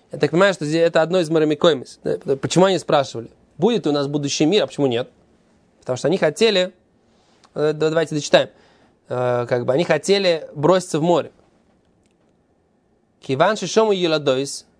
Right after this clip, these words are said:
ках", по-, поскольку услышали девочки так, "ковцу кулам", все прыгнули в море, "вынофлу литохаям", бросились в море,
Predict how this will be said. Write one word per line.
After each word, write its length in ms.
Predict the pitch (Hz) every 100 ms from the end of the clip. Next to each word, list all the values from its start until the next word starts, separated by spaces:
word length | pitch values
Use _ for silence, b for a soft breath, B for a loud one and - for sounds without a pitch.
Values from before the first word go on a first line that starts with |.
| _
ках", 380 | - 127 131 -
по-, 260 | - 135
поскольку 300 | 135 131 190
услышали 340 | 175 202 190 165
девочки 440 | 151 151 135 -
так, 380 | 127 127 156 - _
"ковцу 420 | - 262 - 208
кулам", 420 | 202 226 202 139 - _ _ _
все 240 | - 214
прыгнули 340 | 214 196 185 165
в 80 | 147
море, 260 | 135 - -
"вынофлу 340 | 147 202 214
литохаям", 520 | 175 151 170 143 120 - _ _
бросились 380 | - 170 180 151
в 40 | 147
море, 220 | 143